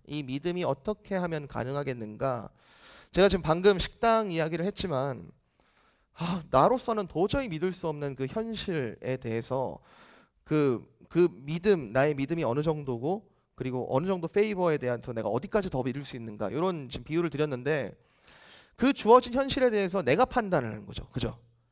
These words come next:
내가 어디까지 믿을 수 있지? 내가 어디까지가 나에게 주어진 현실이라고 내가 받아들여야 되지?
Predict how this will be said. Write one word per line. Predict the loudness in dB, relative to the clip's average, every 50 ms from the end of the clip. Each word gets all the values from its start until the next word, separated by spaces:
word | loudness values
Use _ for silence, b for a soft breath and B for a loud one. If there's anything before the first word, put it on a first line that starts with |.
| _ _ _ _ _ _ _ _ _
내가 | -2 2 2 2
어디까지 | 2 2 0 -2 0 0 0 0 0
믿을 | -4 -6 -8 -8
수 | -8 -8 -10
있지? | -10 -10 -8 -10 -10 -10 -10 -16 _ _
내가 | -8 -4 -2 -2 0 0 0
어디까지가 | 0 0 0 -2 -8 -6 _ -2 -2 -2 -2 -4 -6 -4 -4 -4 -4 -4 -4 -6 -8 -6 -6 -4 -4 -4 -4 -4
나에게 | -4 -4 -4 -4 -4 -4 -6 -6
주어진 | -6 -6 -4 -4 -4 -4 -6 -6
현실이라고 | -6 -6 -4 -4 -4 -4 -4 -4 -6 -4
내가 | -4 -4 -4 -4
받아들여야 | -4 -4 -4 -2 -2 -4 -2 -2 -2 -2 -2
되지? | -2 -6 -6 -4 -4 -4 -6